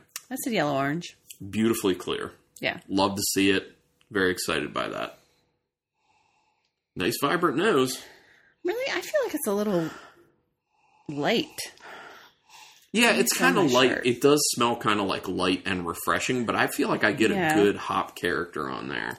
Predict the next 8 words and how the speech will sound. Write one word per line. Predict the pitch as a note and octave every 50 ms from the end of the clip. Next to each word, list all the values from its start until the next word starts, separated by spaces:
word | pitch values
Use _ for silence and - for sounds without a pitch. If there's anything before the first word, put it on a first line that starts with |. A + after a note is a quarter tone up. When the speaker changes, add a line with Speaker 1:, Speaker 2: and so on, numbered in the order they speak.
| - -
Speaker 1:
I | A#3+
mean, | A#3+ B3 A#3+ A#3+ A3+ G#3+ - - - - - - _ -
yeah. | G#3+ B3 C4 C4 C4 C4 C4+ C#4 C#4 - _ - - - - - - - - - - _ _ _ _ _ _ - - - _ _ _ _ _ _ _ _ _ _ -
Speaker 2:
A | G#2+
little, | G#2+ G#2+ G#2+ A2+ B2 C3+ C#3+ E3 F#3+ F#3+ G2+ - - A#2+ A#2+ A2 G#2 G#2+
very | B2 C#3+ D3+ E3+ F#3 F#3
slight | F3+ - - D#3 D#3 C#3 - -
pininess | - - A#2 A2+ A2+ G#2 G2+ F#2+ F#2 F#2 F2+